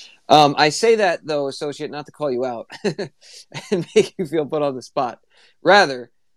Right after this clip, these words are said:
to tell the audience how this is structured and, um, what these Passage Press spaces are going to be structured like. And I offered to, our group chat is full. I offered to make a second one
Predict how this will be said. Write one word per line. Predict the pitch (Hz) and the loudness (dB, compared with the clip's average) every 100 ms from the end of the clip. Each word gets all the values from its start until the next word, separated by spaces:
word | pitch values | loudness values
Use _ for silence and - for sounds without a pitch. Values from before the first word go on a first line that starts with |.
| _ | _
to | - 151 135 | -10 -8 -8
tell | - 170 156 | -6 -4 -4
the | 147 | -4
audience | 143 160 151 131 - | -6 -4 -6 -8 -10
how | 143 131 | -10 -8
this | 127 | -12
is | 113 | -16
structured | - 147 139 - 120 113 - - | -6 -4 -4 -8 -10 -10 -14 -12
and, | 113 113 107 | -10 -8 -6
um, | 113 113 107 104 - _ _ | -6 -4 -6 -8 -14 _ _
what | 135 135 - | 2 2 4
these | 135 120 | 2 0
Passage | - 135 131 117 - | 4 4 4 0 -4
Press | - 131 - | 0 0 0
spaces | - 120 - 104 | -2 -2 -2 -8
are | 107 | -8
going | 113 | -8
to | 107 | -8
be | 104 | -8
structured | - 160 180 131 107 | 0 2 2 0 -2
like. | 101 107 - _ _ _ _ - | -4 -8 -12 _ _ _ _ 2
And | 135 127 127 123 120 - _ _ - | 4 4 2 -2 -6 -10 _ _ 0
I | 135 - | 2 4
offered | 170 202 - 220 196 160 | 4 4 0 -6 -6 -6
to, | 196 165 - - _ _ _ | -6 -6 -8 -18 _ _ _
our | - 190 | 2 2
group | 202 208 | 0 -6
chat | 214 180 | -2 -2
is | 139 | -4
full. | - 160 143 107 _ _ _ _ _ _ _ _ _ _ | -8 -6 -6 -6 _ _ _ _ _ _ _ _ _ _
I | 143 | -8
offered | 143 170 196 185 | -2 0 -2 -6
to | |
make | 175 160 | -6 -6
a | |
second | - 175 170 147 | -4 -4 -4 -6
one | 123 117 110 | -8 -12 -16